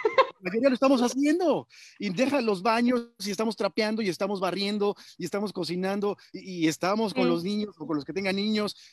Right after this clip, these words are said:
Speaker 2: pero hoy estamos haciendo todo lo que muchas veces no hacíamos, ¿no? Y eso nos ayuda a valorar. Y al final es, pues, si no lo hago, se nos cae la casa. Y ya llevamos más o menos cinco semanas. Entonces, mi pregunta es,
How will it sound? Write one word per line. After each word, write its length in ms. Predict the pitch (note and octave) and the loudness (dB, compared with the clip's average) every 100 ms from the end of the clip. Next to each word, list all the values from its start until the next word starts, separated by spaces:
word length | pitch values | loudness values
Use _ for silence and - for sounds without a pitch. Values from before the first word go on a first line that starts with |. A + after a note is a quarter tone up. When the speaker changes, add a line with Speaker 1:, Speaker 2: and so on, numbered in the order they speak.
| _ | _
Speaker 2:
pero 160 | F3+ F#3+ | -2 0
hoy 80 | |
estamos 220 | A3+ C4+ A3 | 0 -2 0
haciendo 300 | F3+ B3 A#3 | -2 -2 0
todo 400 | - C4 A4 G3+ | 0 2 2 0
lo 120 | D3+ | 0
que 120 | D#3 | -2
muchas 220 | F3+ G3 | -2 -2
veces 180 | E3+ D#3 | -2 0
no 100 | D#3 | -2
hacíamos, 380 | C#3+ C3+ A#2 A2+ | -2 -4 -6 -4
¿no? 100 | D3 | -4
Y 60 | F3 | -4
eso 120 | F3 | -4
nos 160 | D3 | -4
ayuda 220 | C3+ C3+ C#3 | -2 -2 0
a 40 | |
valorar. 380 | B2+ A#2 A#2 A2 _ - - _ | -2 -2 -6 -8 _ -20 -20 _
Y 340 | F3+ C#3 G3 | -16 -10 0
al 100 | E3+ | 0
final 300 | D#3 F3+ A3 | 0 -2 2
es, 200 | A3 A3+ - _ _ _ | 2 2 -6 _ _ _
pues, 120 | B2+ B2 | -16 -6
si 80 | |
no 120 | C#3 B3+ | 0 2
lo 120 | A#3 | 2
hago, 320 | B2 A#2+ E3+ _ _ | 0 -6 -8 _ _
se 200 | - - | -16 -10
nos 160 | A#2+ A#2 | -8 -8
cae 180 | D#3 E3+ | -8 -6
la 120 | G3 | -6
casa. 380 | - F#3 - C3 _ _ _ _ | -6 -6 -6 -12 _ _ _ _
Y 80 | C#3 | -2
ya 60 | |
llevamos 320 | F#3+ G#3 G#3+ | 0 2 0
más 160 | F3+ F#3 | 0 -2
o 40 | |
menos 200 | F#3 F#3+ | -2 -2
cinco 260 | F3 F#3+ F#3+ | -4 -4 -2
semanas. 600 | F3 F3 G3 D3+ - - _ _ _ _ _ _ _ _ _ - | 0 0 -2 -6 -8 -16 _ _ _ _ _ _ _ _ _ -6
Entonces, 420 | C#3+ F3+ F3 - | -2 0 0 0
mi 100 | C#3+ | 0
pregunta 400 | D#3 D3+ E3+ D3 | 2 0 0 -2
es, 320 | G#2 - - | -6 -12 -18